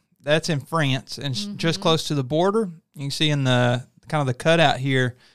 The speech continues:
Speaker 1: you got France to the north, and then Spain, then Portugal to the west. So if you start at Saint Jean, the first day is to Roncesvalles,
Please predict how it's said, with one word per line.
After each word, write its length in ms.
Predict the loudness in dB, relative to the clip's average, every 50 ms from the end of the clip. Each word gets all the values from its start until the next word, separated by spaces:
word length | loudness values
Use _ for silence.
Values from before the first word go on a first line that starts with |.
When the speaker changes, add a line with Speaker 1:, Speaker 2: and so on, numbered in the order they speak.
| _ -20 -20 -20 -20 -20 -20 _ _ -4
Speaker 1:
you 60 | 0
got 200 | 2 2 2 2
France 360 | 0 0 2 2 0 -2 -4 -2
to 100 | -2 0
the 80 | 0
north, 440 | 2 2 4 4 4 4 2 0 -4
and 100 | -4 -2
then 120 | -2 -2
Spain, 500 | -4 -4 0 2 2 2 2 2 2 0
then 220 | 0 0 -2 -2 -6 _ _
Portugal 500 | -6 -6 -4 -4 -4 -2 0 0 0 0
to 220 | -2 -2 -2 -2 0
the 120 | 0 -2
west. 680 | -2 0 2 2 2 0 -2 -6 -10 -12 -12 -16 -20 _
So 200 | -8 -2 0 0 0
if 120 | 0 -2
you 60 | -6
start 340 | -6 -2 2 2 4 4 2
at 100 | 0 -2
Saint 280 | -2 -4 -2 -4 -2 -2
Jean, 540 | 0 2 2 4 4 2 2 0 -2 -6 -10 _ _ _ _ _ _ _ _ _
the 120 | -8 -6
first 400 | -2 4 4 4 4 4 0 2
day 340 | 4 4 6 6 4 4 2
is 360 | -2 -4 -4 -4 -4 -4 -4 -4
to 160 | -4 -4 -2
Roncesvalles, 1160 | 0 0 -2 -2 -2 -6 -6 -2 -2 -2 0 -2 -4 -8 -10 -12 -12 -12 -12 -12 -12 -14